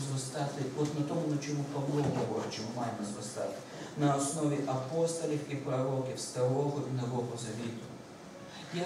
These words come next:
розумію, що коли писався Новий Завіт, він ще не був сформований. Але дивіться,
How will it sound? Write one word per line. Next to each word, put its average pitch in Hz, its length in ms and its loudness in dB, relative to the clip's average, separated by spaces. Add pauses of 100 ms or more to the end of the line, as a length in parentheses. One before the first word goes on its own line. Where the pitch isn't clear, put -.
(120)
розумію, 180 600 -2 (440)
що 170 220 4
коли 202 220 10
писався 196 600 6 (220)
Новий 220 320 12
Завіт, 180 460 6
він 156 140 4
ще - 120 2
не 165 120 6
був 185 240 4
сформований. 175 760 4 (400)
Але 165 240 8
дивіться, 170 520 4